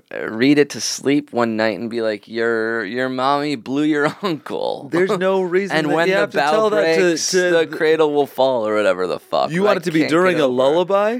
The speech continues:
Speaker 1: Ideally during a lullaby.
Speaker 2: Your mother blew your uncle.
Speaker 1: <laughs> Cradle will rock,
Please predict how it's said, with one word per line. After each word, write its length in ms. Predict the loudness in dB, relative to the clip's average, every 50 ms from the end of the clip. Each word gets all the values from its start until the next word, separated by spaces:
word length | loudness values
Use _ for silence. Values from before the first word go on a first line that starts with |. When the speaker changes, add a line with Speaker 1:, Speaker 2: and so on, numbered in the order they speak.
| -6 -4
Speaker 1:
Ideally 680 | -2 0 0 0 -2 -4 -4 -2 0 2 2 2 0 0
during 360 | 0 0 0 0 0 0 2
a 40 | 2 2
lullaby. 800 | 4 4 4 4 2 0 -2 -2 -2 0 0 0 0 0 -2
Speaker 2:
Your 300 | -2 0 0 0 0 0
mother 760 | -4 -4 -4 -2 0 0 0 0 0 0 2 2 2 2 0 -2 -6 _
blew 720 | -18 -12 -10 -8 -2 0 0 0 2 2 2 2 2 2 2
your 240 | 0 2 2 2 4
uncle. 1040 | 4 2 2 2 0 -2 -4 -4 -2 0 0 0 0 0 0 0 0 0 -2 -2
Speaker 1:
<laughs> 1200 | -4 -4 -4 -4 -6 _ -20 -20 -20 -20 -20 _ _ _ _ _ _ -20 -20 _ _ _ _ _
Cradle 540 | -4 0 0 2 2 2 2 0 0 0 2
will 260 | 2 2 4 2 2 2
rock, 560 | 2 2 2 2 2 2 0 -2 -4 -8